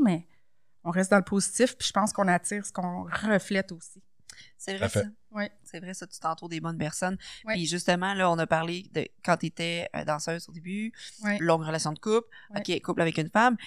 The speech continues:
Speaker 2: Et là, qu'est-ce qui en est venu à ce que maintenant tu fasses du OnlyFans ? Parce que là, t'as un gros cheminement de vie pareil, là.
Speaker 1: Ouais.
Speaker 2: Avec beaucoup d'enfants.
Speaker 1: Oui.
Speaker 2: Beaucoup de
Speaker 1: Ah.
Speaker 2: dons de toi.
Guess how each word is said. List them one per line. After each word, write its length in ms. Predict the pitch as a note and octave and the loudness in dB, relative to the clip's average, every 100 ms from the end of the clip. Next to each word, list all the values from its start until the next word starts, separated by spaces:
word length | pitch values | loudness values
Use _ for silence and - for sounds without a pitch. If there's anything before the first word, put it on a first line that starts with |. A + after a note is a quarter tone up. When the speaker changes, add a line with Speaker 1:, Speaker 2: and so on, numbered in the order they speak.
| - F3 | -6 0
Speaker 2:
Et 100 | G3 | 4
là, 100 | A#3+ | 4
qu'est-ce 240 | - - | 2 -6
qui 200 | - G3 | 0 4
en 180 | E3+ E3+ | 4 2
est 180 | E3+ E3 | -2 -4
venu 280 | E3+ G3 B3 | -2 -2 2
à 160 | G3 G3+ | 2 2
ce 80 | - | 2
que 140 | F3 | 0
maintenant 380 | E3+ G3+ F#3 G#3 | 2 -2 -2 -2
tu 120 | - | -4
fasses 220 | - F3+ | -2 -2
du 80 | D#3+ | -2
OnlyFans ? 460 | D#3 D3+ D#3 G#3+ F#3 - - | -4 -4 -2 -2 -4 -10 -8
Parce 140 | F3 F3+ | -4 0
que 60 | |
là, 80 | G3+ | 4
t'as 140 | G3 | 6
un 120 | D#3 C#3 | 6 6
gros 640 | C#3+ - G3 A#3+ G#3 - - | 0 -2 4 8 8 4 -2
cheminement 600 | - - F#3+ E3+ D#3+ E3 D#3+ | -2 4 6 4 0 0 0
de 120 | D#3 | -2
vie 260 | D#3 G#3 | -4 -2
pareil, 400 | G3+ D#3 D#3+ C#3 D2 | 2 2 4 0 0
là. 160 | C2 - - - | -4 -8 -20 -4
Speaker 1:
Ouais. 200 | A#3+ B3+ B3+ - - _ - | 4 4 2 -20 -20 _ -10
Speaker 2:
Avec 140 | E3+ | -8
beaucoup 200 | D#3+ A3+ | -6 2
d'enfants. 420 | G3+ E3+ F3 F#3+ C#4 C#4+ - - - | 4 4 2 -2 -4 -14 -20 -20 -10
Speaker 1:
Oui. 140 | A#3 A#3 - _ _ - | -8 -8 -12 _ _ -10
Speaker 2:
Beaucoup 260 | F3 - | -8 0
de 80 | G3+ | 4
Speaker 1:
Ah. 40 | |
Speaker 2:
dons 160 | F3+ G3 | 6 6
de 120 | F3 | 4
toi. 520 | E3 F#3 E3+ F3 G#3+ | 0 -2 2 4 4